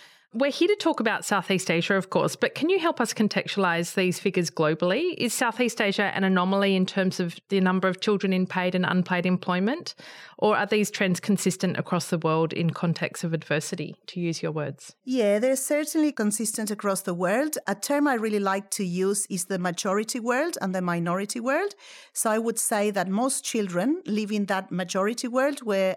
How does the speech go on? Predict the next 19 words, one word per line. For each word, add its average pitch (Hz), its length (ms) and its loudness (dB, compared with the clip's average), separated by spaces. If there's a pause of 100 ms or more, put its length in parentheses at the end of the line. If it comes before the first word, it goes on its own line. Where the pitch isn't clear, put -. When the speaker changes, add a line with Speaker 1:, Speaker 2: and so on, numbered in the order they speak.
(140)
Speaker 2:
the 185 100 -2
idea 190 300 0
of 180 320 -4 (260)
being 196 220 -2
a 170 60 -2
child 170 420 -2
is 170 140 -6
very, 180 220 -2
very 165 180 -4
different 160 400 -6
to 170 100 -8
what 160 260 -4
we 175 240 -2
would 165 300 -4 (180)
take 151 340 -8 (100)
as - 160 -10
being 156 240 -6
a 143 60 -6
child. 143 380 -10